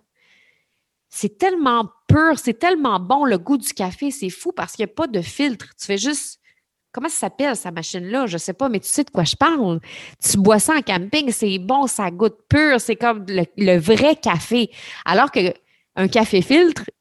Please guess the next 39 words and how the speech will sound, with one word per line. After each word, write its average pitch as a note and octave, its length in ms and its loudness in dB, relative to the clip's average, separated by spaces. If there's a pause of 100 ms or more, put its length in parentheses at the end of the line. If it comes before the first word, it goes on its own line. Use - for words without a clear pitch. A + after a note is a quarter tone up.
euh, D4+ 280 4
c'est - 140 -10
pas F#4+ 80 0
tout - 160 -6
à A3+ 100 0
fait A3 120 -2
la G3+ 120 0
même F3 160 -2
chose. - 400 -8
Pas E4+ 100 4
tout - 160 -6
à A3+ 80 2
fait A3+ 140 -2
la G#3+ 120 0
même E3 160 -2
chose. - 240 -4 (260)
Mais G#3 80 4
c'est A3+ 100 0
exactement A3+ 400 0
ce - 80 -4
qui - 100 -10
se - 60 -6
passe C4 180 -2
avec G#3 200 0
ton G3 160 0
idée. G3 420 0 (640)
Elle E3+ 280 2
est G#3 120 6
filtrée, A#3+ 680 0
puis C4+ 120 6
elle G3 140 4
goûte A3 280 2
plus D#4+ 100 4
la B3 140 2
même E3+ 180 -2
chose F3+ 460 0
à F3+ 100 0
la E3+ 80 2
fin. E3 220 -4